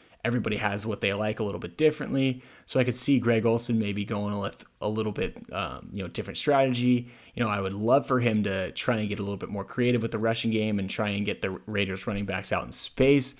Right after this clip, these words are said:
rather than keep trying to bang their head against the wall and run up the middle and run the inside and whatnot, which Gruden has tried to do and has failed to work.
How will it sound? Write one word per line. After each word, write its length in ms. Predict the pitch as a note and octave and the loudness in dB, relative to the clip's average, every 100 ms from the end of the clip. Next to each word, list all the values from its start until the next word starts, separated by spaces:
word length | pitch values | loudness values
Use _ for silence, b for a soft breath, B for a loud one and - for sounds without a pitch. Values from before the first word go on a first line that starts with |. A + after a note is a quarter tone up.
| B B - | B B -2
rather 200 | G#2 G2 | 0 -2
than 120 | F#2+ | -4
keep 260 | - A2 | -2 -2
trying 240 | - A#2 G2 | 0 -2 -2
to 80 | F#2 | -2
bang 220 | G#2+ A2 | 0 0
their 100 | G2+ | 0
head 220 | A2+ A2+ | 0 2
against 240 | G#2+ G#2 | 2 0
the 80 | A#2+ | 0
wall 180 | G#2+ G2+ | 0 0
and 100 | G2 | -2
run 140 | G2 | -4
up 100 | F#2+ | -4
the 60 | F#2 | -4
middle 400 | F#2+ A2 B2 A2 | 0 4 6 4
and 140 | G2 | 2
run 180 | G2 F#2 | -4 -4
the 140 | F2 F2+ | -6 -4
inside 580 | F#2 - B2 A#2+ A2+ | 0 2 4 4 4
and 100 | A2 | 2
whatnot, 540 | G#2 - G#2+ G#2+ G2 B B B B - | -2 -2 0 0 0 B B B B -10
which 260 | G2 - | -6 -6
Gruden 240 | - G#2+ G2 | -4 -4 -2
has 140 | - | -4
tried 160 | A2 G2 | -2 -2
to 80 | |
do 260 | F#2+ A2+ A2 | 0 2 2
and 120 | F#2+ | 2
has 160 | F#2 - | -4 -6
failed 240 | G#2+ G2 | -4 -4
to 60 | F#2+ | -4
work. 440 | G2+ A#2+ B2+ B2+ | 2 4 4 0